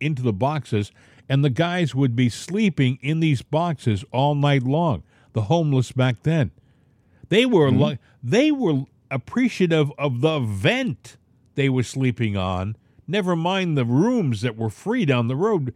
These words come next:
Speaker 1: That they, you know, they didn't get any free rooms back then. Um, we have a, we have a situation that Biden has put us in right now,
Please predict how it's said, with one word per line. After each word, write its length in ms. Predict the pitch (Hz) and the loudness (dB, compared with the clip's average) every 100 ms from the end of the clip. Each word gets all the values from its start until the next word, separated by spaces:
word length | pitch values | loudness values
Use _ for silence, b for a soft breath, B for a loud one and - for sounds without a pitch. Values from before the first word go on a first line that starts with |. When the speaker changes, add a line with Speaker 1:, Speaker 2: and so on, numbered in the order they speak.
| b - | b -6
Speaker 1:
That 140 | 123 | -2
they, 140 | 135 120 | -2 -2
you 100 | 131 | -2
know, 120 | 110 | 0
they 140 | 113 190 | 2 2
didn't 160 | 120 | 0
get 120 | 127 220 | -2 0
any 180 | 127 | 0
free 220 | 107 120 104 | 0 0 0
rooms 360 | 98 95 87 | 0 -2 -4
back 260 | - 87 - | -6 -8 -6
then. 200 | 90 69 _ b b b b b - | -10 -10 _ b b b b b -6
Um, 420 | 98 98 101 92 - b b b b b | -2 0 -2 -4 -10 b b b b b
we 360 | 120 113 202 196 | -6 0 2 2
have 320 | 185 175 123 | 0 -2 0
a, 220 | 110 98 90 - _ _ _ _ _ _ _ | 0 0 -6 -20 _ _ _ _ _ _ _
we 260 | 123 131 170 | -2 0 2
have 160 | 196 160 | 0 -2
a 60 | |
situation 600 | - 156 - 131 139 - | -2 -2 0 0 0 -2
that 140 | 117 90 | -4 -2
Biden 300 | 123 131 107 | -4 -2 -4
has 120 | 98 | -6
put 200 | - 135 | -2 -2
us 120 | 113 | 0
in 100 | 117 | 0
right 220 | 107 104 | 0 0
now, 300 | 101 104 107 | -2 0 -2